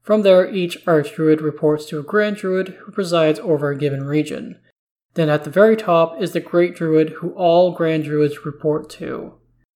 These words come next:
The position of great druid is not occupied for more than a few years, after which time the great druid retires to become an elder of the faith. Clerics, priests, priestesses, and rangers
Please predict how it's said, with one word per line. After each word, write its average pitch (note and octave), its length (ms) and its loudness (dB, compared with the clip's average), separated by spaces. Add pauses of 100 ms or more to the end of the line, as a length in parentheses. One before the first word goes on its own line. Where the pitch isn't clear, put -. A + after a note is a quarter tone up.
(460)
The D#3+ 80 -12
position F3+ 420 -2
of E3+ 140 -2
great F#3 320 0
druid E3 320 0
is E3+ 180 -6
not E3 220 -4
occupied D3 540 -4
for D3+ 100 -6
more D#3+ 240 0
than D3+ 100 0
a D3+ 60 -2
few G3 240 -4
years, E3 360 0 (280)
after D#3 200 -4
which E3+ 280 -2
time D#3+ 320 -2
the D3+ 80 -4
great D#3 260 4
druid D3+ 420 0
retires D#3 440 -4
to E3 80 -12
become D3 280 -6
an D3+ 120 -10
elder C#3+ 320 -6
of C#3 100 -12
the D3+ 80 -12
faith. - 460 -4 (1080)
Clerics, G#3 480 2 (100)
priests, E3 520 -2
priestesses, E3+ 480 -4
and D3 180 -8
rangers E3+ 540 0